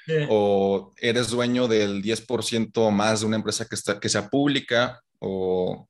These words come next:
Speaker 2: eres hijo de alguien que tiene una empresa pública, etcétera? Este, porque, pues, todo esto, mm, hace que sea como más probable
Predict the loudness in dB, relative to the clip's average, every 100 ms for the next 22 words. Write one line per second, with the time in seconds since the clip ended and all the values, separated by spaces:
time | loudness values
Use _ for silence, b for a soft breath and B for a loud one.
0 | -4 0 2 0 -2 -4 -2 -2 2 2
1 | 2 0 -4 -4 -2 -2 -4 -6 -2 0
2 | 0 -2 -4 -4 -2 0 -2 -6 B B
3 | B B B -8 -4 -4 -4 -2 -2 0
4 | -2 -2 -4 -4 0 2 4 4 0 0
5 | 0 0 -8 _ _ _ -4 0 2 0
6 | -2 -6 -10 -8 -6 -4 -4 -4 -4 0
7 | 2 4 2 0 0 2 4 4 4 2
8 | 0